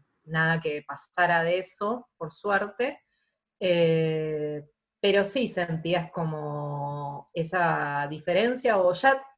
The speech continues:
yo me sentía incómoda, salvo que a los años de la carrera donde ya por ahí me armé de un grupo,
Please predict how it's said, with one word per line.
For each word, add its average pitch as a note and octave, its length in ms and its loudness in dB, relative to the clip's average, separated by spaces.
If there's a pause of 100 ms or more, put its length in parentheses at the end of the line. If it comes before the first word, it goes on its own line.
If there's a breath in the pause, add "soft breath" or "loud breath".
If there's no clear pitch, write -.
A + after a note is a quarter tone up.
(380)
yo C4+ 160 -2
me C#4 100 0
sentía G3 500 0
incómoda, D#3 560 -2
salvo A#3 380 6
que E3+ 420 0 (640)
a E3 140 -4
los E3+ 300 0
años A#3 340 6
de F3+ 100 2
la D#3+ 120 2
carrera F#3 360 4
donde E3+ 160 -2
ya F#3 180 -2
por G3 120 2
ahí F#3+ 80 2
me F#3 60 0
armé E3+ 240 -2
de F#3 80 -2
un E3 140 -2
grupo, G#3 720 4